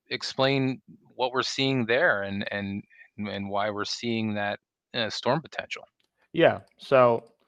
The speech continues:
Speaker 2: looking back at the, at the Pacific jet stream,
Speaker 1: Mm.
Speaker 2: so instead, instead of having this, you know, just, just, like, this onslaught of Pacific air, similar to what happened in December, you're gonna actually see that Pacific jet, instead of,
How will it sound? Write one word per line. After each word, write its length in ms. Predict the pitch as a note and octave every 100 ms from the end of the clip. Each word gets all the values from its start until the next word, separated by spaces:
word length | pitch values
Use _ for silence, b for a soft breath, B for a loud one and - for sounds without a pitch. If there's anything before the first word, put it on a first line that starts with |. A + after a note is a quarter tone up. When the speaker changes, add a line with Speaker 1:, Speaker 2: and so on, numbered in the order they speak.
| -
Speaker 2:
looking 360 | C#3+ C#3+ D#3+ C3
back 300 | A2+ A#2+ C3
at 120 | B2
the, 320 | A#2+ A2 G#2 G2+
at 120 | A#2+
the 60 | -
Pacific 420 | A2 C#3 C3 F#2+
jet 200 | G#2 -
stream, 400 | - G2+ G2 G2+ _ -
Speaker 1:
Mm. 240 | A2+ G2 F#2
Speaker 2:
so 220 | A#2 G#2
instead, 840 | A#2+ A2 - - A#2 A#2+ B2 B2+ B2+ _ _ _
instead 240 | A2 G#2+ C3+
of 80 | B2
having 360 | A#2+ A2 A2
this, 220 | G#2+ G2+
you 80 | A2+
know, 100 | G#2
just, 360 | F#2 G2+ - -
just, 160 | A2
like, 140 | A2+ G2+
this 160 | G#2 -
onslaught 800 | A2+ G#2+ G#2+ G#2 - G#2 G2 F#2 -
of 260 | G2 F2
Pacific 380 | - - G#2+ G2+
air, 440 | G2+ G2+ G2 F#2 - _ _ _ _ _ _ _ _ -
similar 340 | - F3+ G3 E3+
to 40 |
what 120 | D3
happened 320 | B2+ C3 B2+ A2+
in 100 | G#2
December, 680 | G2+ C3+ C#3 A#2 G#2 G2+ _ _ _ _ _ _ -
you're 160 | A#2+
gonna 180 | C#3+ D3
actually 520 | C3 B2+ B2+ C3+ A#2
see 340 | G#2 - B2+ B2
that 240 | A2 A2
Pacific 400 | - - A#2 F#2+
jet, 380 | G2 G#2+ B2 B2+ -
instead 320 | G#2+ - B2
of, 200 | A2 -